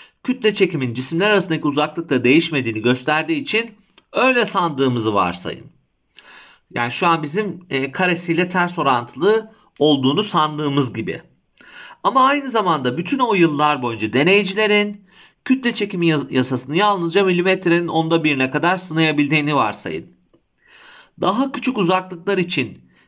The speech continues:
kimsenin elinde bir veri bulunmuyor olsun.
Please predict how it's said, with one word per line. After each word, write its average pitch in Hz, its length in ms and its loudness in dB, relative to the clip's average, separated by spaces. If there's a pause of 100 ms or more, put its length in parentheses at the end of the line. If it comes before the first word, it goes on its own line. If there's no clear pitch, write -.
(140)
kimsenin 220 480 0
elinde 139 400 2
bir 170 220 2
veri 160 280 2
bulunmuyor 143 520 0
olsun. - 400 -8